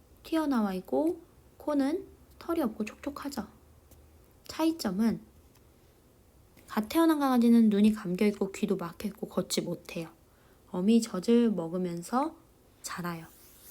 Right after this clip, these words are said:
근데 다 자란 개는요, 눈을 떠서 사물도 볼 수 있고 귀로 작은 소리도 들을 수 있죠. 이빨이 있어서 고기를 뜯거나 사료를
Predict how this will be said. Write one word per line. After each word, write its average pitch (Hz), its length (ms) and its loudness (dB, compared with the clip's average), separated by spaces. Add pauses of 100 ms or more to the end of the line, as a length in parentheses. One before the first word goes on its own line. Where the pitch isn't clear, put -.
(300)
근데 247 420 -2
다 190 240 -4
자란 269 340 4
개는요, 190 580 0 (280)
눈을 240 360 6
떠서 269 600 -2
사물도 339 520 4
볼 233 120 6
수 - 160 -8
있고 208 680 -2 (520)
귀로 220 440 4
작은 220 380 0
소리도 285 360 -2
들을 196 220 -6
수 - 160 -10
있죠. 226 360 -4 (420)
이빨이 262 380 2
있어서 214 300 -2
고기를 190 420 -4
뜯거나 214 440 -4
사료를 294 580 -4